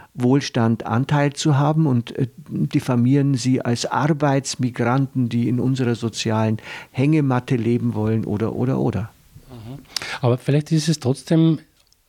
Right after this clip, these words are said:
Speaker 2: äh, um, um dieses Phänomen ein bisschen besser zu verstehen, notwendig oder, oder hilfreich, sich mit, mit der Emanzipation erster Ordnung, äh,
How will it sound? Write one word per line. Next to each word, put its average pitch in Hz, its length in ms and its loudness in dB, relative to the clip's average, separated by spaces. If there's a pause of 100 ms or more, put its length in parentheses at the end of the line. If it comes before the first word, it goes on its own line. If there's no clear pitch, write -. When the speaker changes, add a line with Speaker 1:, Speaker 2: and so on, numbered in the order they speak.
(120)
Speaker 2:
äh, - 40 -14 (560)
um, 139 520 2
um 131 280 2
dieses 135 360 -2
Phänomen 123 760 2
ein 147 140 2
bisschen 135 340 -2
besser 127 340 0
zu - 160 -4
verstehen, 117 880 0 (720)
notwendig 151 640 2
oder, 156 300 4
oder 139 160 2
hilfreich, 147 880 2 (480)
sich - 520 -2
mit, 151 480 0
mit 139 220 0
der 147 80 2
Emanzipation 135 840 2
erster 143 560 2
Ordnung, 139 600 2 (1120)
äh, 131 380 4